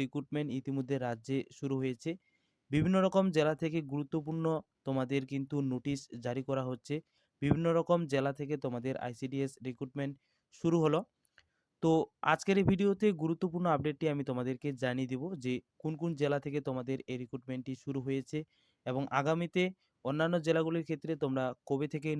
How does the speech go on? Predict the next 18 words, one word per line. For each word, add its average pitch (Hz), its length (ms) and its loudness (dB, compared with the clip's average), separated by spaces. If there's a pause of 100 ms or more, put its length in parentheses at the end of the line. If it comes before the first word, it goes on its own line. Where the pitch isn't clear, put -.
নোটিফিকেশন 131 520 -4 (100)
পাবে 120 200 0 (100)
এবং 120 120 -4 (160)
কবে 139 220 -2
থেকে 143 160 -4
তোমরা 127 220 -4
এখানে 120 280 -8
আবেদন 120 240 -4 (180)
করতে 139 240 -2
পারবে। 135 220 0 (500)
তো - 100 -2
ভিডিওটি 160 240 2 (100)
খুবই 170 280 2
গুরুত্বপূর্ণ, 165 440 2 (120)
অবশ্যই 139 340 -2
শেষ 131 200 0
পর্যন্ত 135 340 -2 (460)
দেখতে 139 220 0